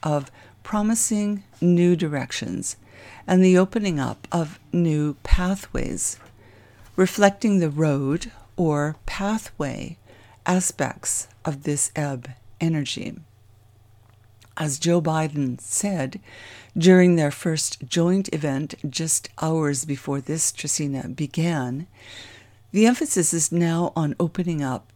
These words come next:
new possibilities. It also ties in well with the idea of ebb sometimes being seen as a step or stairway. In essence,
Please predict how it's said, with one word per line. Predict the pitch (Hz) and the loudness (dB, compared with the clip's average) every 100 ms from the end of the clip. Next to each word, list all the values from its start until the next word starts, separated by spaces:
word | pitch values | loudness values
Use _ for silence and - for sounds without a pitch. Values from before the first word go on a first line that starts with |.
| - | -2
new | 175 156 143 143 | 0 2 -2 -4
possibilities. | - 143 123 156 185 190 147 131 - - - _ - _ _ - - - - - - - | -6 -6 -4 -2 2 2 2 -2 -4 -6 -8 _ -20 _ _ -20 -20 -20 -20 -20 -20 0
It | 190 | 8
also | 202 214 254 | 10 10 4
ties | - - 190 165 | 0 -2 0 2
in | 170 156 | 2 0
well | 151 156 131 143 165 - | 0 0 0 -2 -6 -2
with | 175 180 - | 0 0 2
the | 185 | 2
idea | 165 151 151 151 143 - | 2 -2 -4 -4 -4 -4
of | 156 139 - | -6 -6 -4
ebb | 196 185 127 147 - - - - | 0 0 -2 -6 -10 -20 -20 -18
sometimes | - 226 226 233 220 196 - | -2 2 2 2 0 0 0
being | 180 170 165 | -2 0 0
seen | - 160 147 147 143 - | -2 -2 -2 -2 -6 -6
as | 160 165 | -4 -4
a | |
step | 156 - - 190 - - - - - - - - - - | 0 0 0 -2 -4 -4 2 2 0 -16 -20 -20 -20 -2
or | 185 180 | 2 4
stairway. | - 185 156 143 123 - - _ _ _ _ _ _ _ - - - - - - | 2 2 0 -2 -4 -8 -14 _ _ _ _ _ _ _ -20 -20 -20 -20 -16 -2
In | 196 - | 0 2
essence, | 185 - 285 - - | 2 2 0 -2 -8